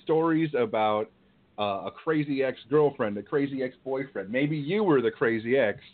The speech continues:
call in three four seven, eight five oh, eight three eight six. We wanna hear your story. We're gonna be telling some of ours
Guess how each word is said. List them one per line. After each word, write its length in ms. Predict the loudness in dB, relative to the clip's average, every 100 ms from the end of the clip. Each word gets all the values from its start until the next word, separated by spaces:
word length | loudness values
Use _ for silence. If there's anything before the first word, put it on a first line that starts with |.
| -20 _
call 360 | -2 0 2 0
in 380 | 0 0 -4 -8 -4
three 200 | -2 0
four 200 | 0 0
seven, 440 | 0 0 0 -4
eight 200 | -4 -6 -4
five 280 | -2 0 2
oh, 280 | 2 2 2
eight 300 | 2 2 -2
three 260 | -6 -6 -2
eight 140 | -4 -6 -8
six. 240 | -6 -6 -2
We 80 | -2
wanna 200 | 0 -2
hear 160 | -4
your 160 | -4 -8
story. 500 | 0 4 6 4 0 -10 -20 -20 0
We're 120 | 2
gonna 140 | 4 0
be 60 |
telling 320 | 0 0 0 0
some 120 | -2
of 120 | 0
ours 360 | 2 2 0